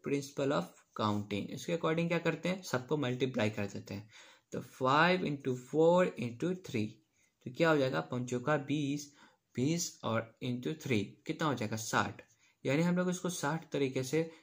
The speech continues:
फिल कर सकते हैं। ठीक है, साठ ऐसा हम लोग क-, कॉम्बिनेशन बना सकते हैं। ठीक है, I hope आप लोगों को ये क्वेश्चन नंबर वन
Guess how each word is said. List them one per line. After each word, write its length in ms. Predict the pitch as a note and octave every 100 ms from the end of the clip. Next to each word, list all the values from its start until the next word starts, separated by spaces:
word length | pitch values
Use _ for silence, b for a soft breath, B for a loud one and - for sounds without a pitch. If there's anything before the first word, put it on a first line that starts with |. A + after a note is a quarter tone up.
| B
फिल 240 | - C3 A#2+
कर 120 | A2+
सकते 340 | A2 A2 - G2+
हैं। 180 | G#2+ -
ठीक 140 | E3+
है, 80 | E3
साठ 360 | - A#2+ C#3+ -
ऐसा 240 | B2+ B2+
हम 120 | B2
लोग 180 | C#3 D3+ -
क-, 240 | - A#2 -
कॉम्बिनेशन 640 | B2+ A#2+ A#2 A2+ A2 D3+
बना 240 | B2 G2+ G2+
सकते 340 | - - -
हैं। 100 | - - _ _ -
ठीक 140 | C3+
है, 120 | F3 B B -
I 60 | B2+
hope 260 | C#3+ F3
आप 140 | D#3+ D3+
लोगों 220 | D3 D3
को 100 | D3
ये 80 | C#3
क्वेश्चन 320 | C3+ B2+ B2+
नंबर 180 | B2 A2+
वन 220 | A2 C3